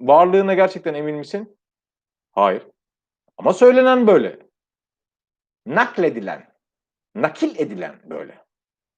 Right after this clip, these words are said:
Ama naklen bir şey yok. Yani senin gördüğün bir şey yok. E ben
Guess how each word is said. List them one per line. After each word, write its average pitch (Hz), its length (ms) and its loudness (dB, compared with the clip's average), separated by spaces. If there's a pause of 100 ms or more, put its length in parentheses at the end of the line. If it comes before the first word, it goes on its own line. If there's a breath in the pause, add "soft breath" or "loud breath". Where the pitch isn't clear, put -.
(220)
Ama 175 260 2
naklen 269 420 0
bir 233 40 -4
şey 247 240 -2
yok. 185 280 0
Yani 135 240 -4
senin 226 240 -4
gördüğün 190 360 0
bir 202 60 -8
şey 320 160 -4
yok. - 300 -6 (3000)
E 135 100 -2
ben 240 380 0